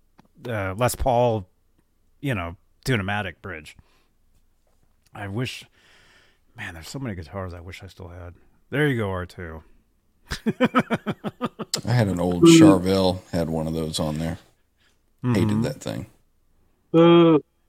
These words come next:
Speaker 1: Yeah.
Speaker 2: The, the gears would always wear out, and it would get, like, grindy, you know, where it would
Speaker 1: Mm-hmm.
Speaker 2: clunk, clunk, clunk when you used it. Mm, never was my favorite.
Speaker 1: Mm-hmm. Mm-hmm.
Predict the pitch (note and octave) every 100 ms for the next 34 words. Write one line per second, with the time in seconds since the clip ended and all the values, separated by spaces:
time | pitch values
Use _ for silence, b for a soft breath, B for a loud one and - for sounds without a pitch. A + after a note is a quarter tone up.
0 | _ _ _ _ _ - G#2 F#2+ F2+ A#2+
1 | A#2+ A#2 A#2 C3 D#3 C#3+ A#2 G#2 A2 A2+
2 | A#2 A#2 A#2 G2+ G2+ F#2+ F2 E2 G2+ -
3 | D#2+ C#2+ E2 E2 E2 G2+ A#2 D#3 - -
4 | _ - - - F2+ F2 F2 - - -
5 | D#2+ C2+ - F#2 - - F#2 F#2+ - -
6 | - E2 D#2+ E2+ G2 - G2+ - _ _
7 | _ _ _ _ F2 D#2+ D2 _ _ -
8 | G2+ F#2 F#2 F2+ F2+ F2+ F2 E2 D2+ E2
9 | - _ _ _ _ _ _ _ _ _
10 | _ - G#2 E2 F2 F2 F2 E2+ _ _
11 | _ _ _ _ _ _ _ _ _ -
12 | G#2 F2+ F#2